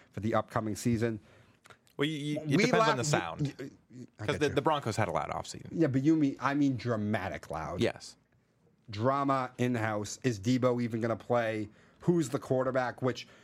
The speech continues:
Speaker 1: ruins every quarterback's confidence in the room. Garoppolo, if he does play, knows he's one or two mistakes away from, "Oh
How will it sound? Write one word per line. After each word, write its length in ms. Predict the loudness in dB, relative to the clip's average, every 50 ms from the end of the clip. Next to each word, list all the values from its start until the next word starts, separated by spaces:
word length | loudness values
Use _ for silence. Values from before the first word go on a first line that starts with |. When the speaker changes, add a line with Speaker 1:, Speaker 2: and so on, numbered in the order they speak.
| -20 -20 -10 -4
Speaker 1:
ruins 600 | -2 0 2 2 2 2 2 2 0 0 2 0
every 200 | 0 2 2 -2 -2
quarterback's 600 | 0 0 0 0 2 0 0 -2 -2 -6 -10 -12
confidence 560 | -4 -2 -2 -2 -2 -4 -4 -4 -4 -2 -2
in 80 | -2 -2
the 80 | -2 0
room. 360 | 2 2 0 0 -2 -4 -2
Garoppolo, 640 | -2 0 2 2 0 0 0 0 0 0 0 0 -2 -4
if 100 | -6 -4
he 80 | -2
does 280 | 0 2 2 2 0 -2
play, 360 | -2 -2 0 0 0 -2 -6 -8 -14 -20 -20 _ _ _
knows 280 | -2 0 0 0 0 -2
he's 180 | -2 -2 -2
one 220 | 0 0 0 0 0
or 80 | -2
two 180 | 0 0 2 2
mistakes 400 | 2 0 0 0 -2 0 0 0
away 160 | 2 2 0
from, 180 | 0 -4 -12 -14
"Oh 60 | -18